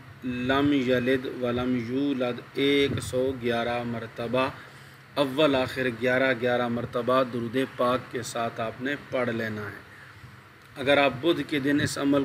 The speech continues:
کو نہیں کر سکتے، نہیں سن سکے ویڈیو کو، تو جمعرات کے دن آپ یہ دونوں عمل بے-، مل کر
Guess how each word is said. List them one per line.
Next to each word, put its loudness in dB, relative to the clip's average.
کو 2
نہیں 2
کر 2
سکتے، 0
نہیں 0
سن 0
سکے -2
ویڈیو 0
کو، -4
تو -6
جمعرات -2
کے -2
دن -2
آپ 4
یہ 0
دونوں 0
عمل 0
بے-، -2
مل 4
کر 2